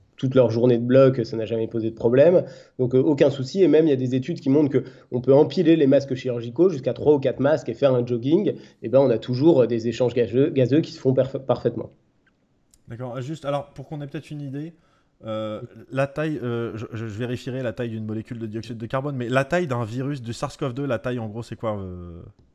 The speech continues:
Speaker 1: Alors, <laughs> là, moi,
Speaker 2: Merde.
Speaker 1: j'ai vraiment
Speaker 2: Bah, je, je pose une colle, j'irai chercher l'info, mais
Speaker 1: les
Speaker 2: on est
Speaker 1: tailles.
Speaker 2: d'accord, on est d'accord
Speaker 1: Oui,
Speaker 2: que c'est
Speaker 1: parce que
Speaker 2: beaucoup
Speaker 1: j'ai
Speaker 2: plus
Speaker 1: un
Speaker 2: gros.
Speaker 1: peu peur parce que j'arrive jamais à retenir les tailles. En fait, les chiffres, je suis assez mauvais pour les retenir, mais je vais essayer de vous trouver ça rapidement.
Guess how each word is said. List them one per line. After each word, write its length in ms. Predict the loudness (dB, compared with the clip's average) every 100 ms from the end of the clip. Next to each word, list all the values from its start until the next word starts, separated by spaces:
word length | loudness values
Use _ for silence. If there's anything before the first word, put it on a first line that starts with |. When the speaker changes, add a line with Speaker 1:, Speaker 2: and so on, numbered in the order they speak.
| _ -20 _ _ _ _ _ _
Speaker 1:
Alors, 320 | 2 4 2 -2
<laughs> 340 | 2 2 4
là, 320 | 0 2 0 -2
moi, 60 |
Speaker 2:
Merde. 160 | -4 -4
Speaker 1:
j'ai 60 |
vraiment 200 | -4 -2
Speaker 2:
Bah, 100 | 0
je, 180 | 0 0
je 80 | -2
pose 200 | 0 -2
une 60 | 2
colle, 160 | 2
j'irai 200 | 2 0 0
chercher 260 | -2 -4
l'info, 240 | -4 -2 -2
mais 100 | -2
Speaker 1:
les 60 |
Speaker 2:
on 40 | 2
est 20 |
Speaker 1:
tailles. 100 | 2
Speaker 2:
d'accord, 180 | 2 0
on 100 | -6
est 60 | -2
d'accord 180 | 4 4
Speaker 1:
Oui, 20 |
Speaker 2:
que 60 | 4
c'est 100 | 2
Speaker 1:
parce 80 | 2 2
que 40 |
Speaker 2:
beaucoup 100 | 2
Speaker 1:
j'ai 60 | 0
Speaker 2:
plus 80 | 2
Speaker 1:
un 20 |
Speaker 2:
gros. 120 | 8
Speaker 1:
peu 60 | 8
peur 80 | 8
parce 160 | 0
que 60 | 0 -20 -20 -20 _ _ _ _ _ _ 0
j'arrive 240 | 0 4
jamais 220 | 4 6
à 40 | 6
retenir 260 | 4 4
les 100 | 4 4
tailles. 380 | 6 6 4
En 60 | 0
fait, 180 | 0 0
les 120 | 0
chiffres, 260 | 0 -6 -4
je 60 |
suis 80 | 0
assez 160 | 2 6
mauvais 180 | 6 4
pour 140 | 4
les 80 | 4
retenir, 260 | 4 4
mais 260 | 4 4 0
je 120 | -2
vais 60 | -2
essayer 200 | 0 -2
de 60 |
vous 80 | -2
trouver 300 | -4 0 0 2
ça 140 | 0
rapidement. 420 | 0 -2 -2 -2